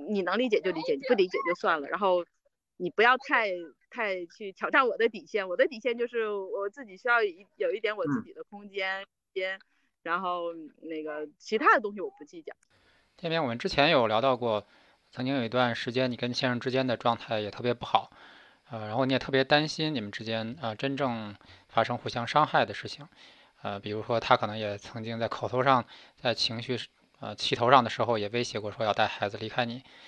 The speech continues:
Speaker 3: 呃，所以后来，呃，你选择加入了诺言的自我成长社区之后，改变是怎样发生的呢？
Speaker 1: 呃，应该就是最开始的时候肯定自己一头雾水呀，没什么办法，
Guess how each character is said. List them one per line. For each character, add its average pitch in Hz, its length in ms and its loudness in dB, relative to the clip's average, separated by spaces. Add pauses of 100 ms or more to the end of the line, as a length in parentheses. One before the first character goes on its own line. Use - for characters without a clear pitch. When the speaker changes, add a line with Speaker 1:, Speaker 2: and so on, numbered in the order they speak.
(560)
Speaker 3:
呃， 131 120 -2
所 190 120 6
以 165 60 8
后 226 180 6
来， 143 320 10 (520)
呃， 123 300 0
你 120 80 -2
选 117 220 0
择 113 140 -2
加 139 200 8
入 135 200 4
了 110 180 0
诺 123 160 -2
言 107 160 -2
的 117 100 -4
自 - 140 -8
我 107 100 0
成 - 180 -6
长 107 140 0
社 - 160 -6
区 135 200 -4
之 175 120 -2
后， 180 320 6 (460)
改 - 140 4
变 131 200 0
是 - 140 -6
怎 98 140 -10
样 107 120 -6
发 156 160 4
生 180 180 -2
的 147 100 -2
呢？ 95 120 -8 (1200)
Speaker 1:
呃， 180 600 -10 (120)
应 277 140 4
该 302 140 6
就 320 100 -2
是 311 220 -4 (160)
最 349 140 4
开 370 160 4
始 294 120 -6
的 262 100 -2
时 277 60 -6
候 294 60 -4
肯 240 160 -4
定 311 100 -4
自 320 160 -8
己 226 160 -8
一 269 80 -4
头 262 160 -2
雾 302 160 -2
水 175 220 -2
呀， 185 120 2
没 240 200 -2
什 277 60 -6
么 220 100 -2
办 208 220 0
法， 160 200 -2